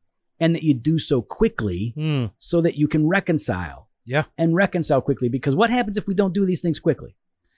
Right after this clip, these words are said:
Speaker 2: I mean, things start to fester.
Speaker 1: Mm-hmm.
Speaker 2: People start to get hurt. Uh, you get emboldened
Speaker 1: Yep.
Speaker 2: in, in your sin and thinking,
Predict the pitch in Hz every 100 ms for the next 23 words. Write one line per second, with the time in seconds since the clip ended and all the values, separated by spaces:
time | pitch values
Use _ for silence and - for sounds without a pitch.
0 | _ - 156 151 170 170 170 160 127 -
1 | 113 - 160 247 - 120 104 104 135 160
2 | 143 143 127 - 120 123 214 _ _ _
3 | _ 127 117 110 98 120 135 160 143 127
4 | 135 120 110 117 151 113 95 214 110 82
5 | 117 127 135 131 131 117 - 101 123 110
6 | 120 120